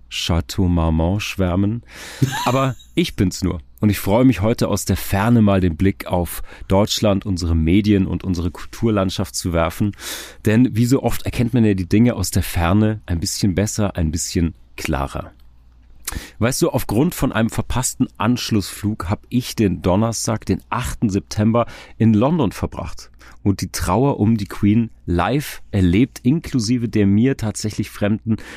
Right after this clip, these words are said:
Monarchie-Rührseligkeit. Man fühlt sich so direkt in einen Boulevardartikel der Gala oder Bunten oder so hineinversetzt und bestaunt einfach hart arbeitende Menschen, die um Geburtsrecht, Herrscher mit Kolonialgeschichte trauern.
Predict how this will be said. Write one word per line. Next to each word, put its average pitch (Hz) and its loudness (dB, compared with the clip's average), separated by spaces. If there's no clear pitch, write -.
Monarchie-Rührseligkeit. 95 0
Man 92 0
fühlt - -2
sich - 0
so 123 0
direkt 110 2
in 104 -2
einen 104 2
Boulevardartikel 101 0
der 90 2
Gala 104 0
oder 90 2
Bunten 104 -2
oder 98 -2
so 92 -2
hineinversetzt 92 -2
und 92 -8
bestaunt 107 -2
einfach - -2
hart 107 -4
arbeitende 101 -2
Menschen, 95 -2
die - -6
um 101 2
Geburtsrecht, 107 0
Herrscher 98 -4
mit 87 -2
Kolonialgeschichte 85 -2
trauern. 85 -6